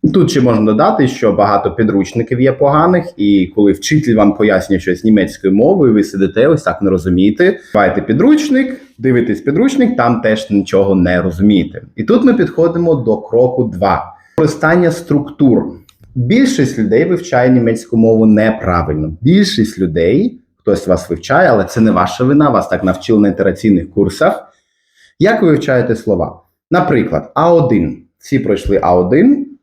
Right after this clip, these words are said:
але після А один ніхто не може розмовляти. І я вам, наприклад, скажу, що навіть з А один ви можете шикарно розмовляти, просто треба знати як. Все залежить від того, як ви це вчите.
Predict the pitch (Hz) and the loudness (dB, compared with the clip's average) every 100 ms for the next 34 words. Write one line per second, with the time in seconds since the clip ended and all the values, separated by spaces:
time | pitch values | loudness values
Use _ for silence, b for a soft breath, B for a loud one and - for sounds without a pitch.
0 | _ 101 113 175 175 143 120 113 123 165 | _ -2 0 0 -2 -2 0 2 2 2
1 | 131 127 123 117 110 104 104 98 90 76 | 2 2 2 2 0 -2 0 0 -2 -6
2 | - - 107 104 170 294 294 113 98 87 | -10 -14 -8 -2 0 0 0 -2 -2 -4
3 | 90 87 82 - 87 85 - 113 180 190 | -8 -8 -8 -6 -8 -8 -4 0 0 0
4 | - 131 143 143 123 117 92 76 - _ | -2 -2 2 2 2 0 0 -4 -12 _
5 | - 95 92 - 73 - 92 104 123 135 | -6 -2 -2 -4 -12 -16 -4 0 2 2
6 | 135 156 175 120 90 85 87 82 - 87 | 2 2 2 0 -2 -10 -12 -14 -8 -4
7 | 95 117 127 147 127 85 - - _ _ | -2 -2 -2 0 0 0 -4 -14 _ _
8 | _ _ _ _ - 151 107 101 87 95 | _ _ _ _ -2 0 2 0 -2 -6
9 | - 226 254 165 131 - 143 - 98 95 | -2 0 2 2 0 0 -4 -2 -4 -4
10 | - 120 - 82 - | -6 -6 -4 -6 -8